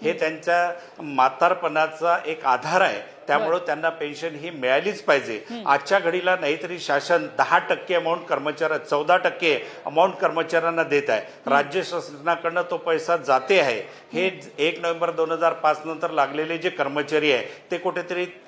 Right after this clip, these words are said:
Speaker 1: अ, दोन हजार पस्तीस चाळीस नंतर सेवानिवृत्त होणार आहे.
Speaker 2: हम्म.
Speaker 1: आजच्या घडीला शासनावरती त्याचा कुठलाही भुर्दंड नाही.
Speaker 2: हम्म.
Speaker 1: शासनाने उत्पन्नाचे सोर्सेस वाढवावे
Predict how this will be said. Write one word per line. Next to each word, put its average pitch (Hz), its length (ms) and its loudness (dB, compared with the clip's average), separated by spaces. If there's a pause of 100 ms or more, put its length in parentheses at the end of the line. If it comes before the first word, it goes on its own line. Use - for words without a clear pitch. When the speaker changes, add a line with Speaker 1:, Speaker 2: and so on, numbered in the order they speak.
(140)
Speaker 1:
अ, 143 340 2 (140)
दोन 143 340 -2
हजार 175 280 4
पस्तीस 165 600 -6
चाळीस 160 340 0
नंतर 190 280 -2
सेवानिवृत्त 156 640 0
होणार 139 300 2
आहे. 107 120 0 (160)
Speaker 2:
हम्म. 240 160 -6
Speaker 1:
आजच्या 143 320 2
घडीला 160 400 0
शासनावरती 151 720 -2
त्याचा 156 300 -6
कुठलाही 151 400 -2
भुर्दंड 139 500 2
नाही. 135 180 2
Speaker 2:
हम्म. 240 420 -12
Speaker 1:
शासनाने 175 580 2
उत्पन्नाचे 170 720 0
सोर्सेस 165 520 0
वाढवावे 131 440 4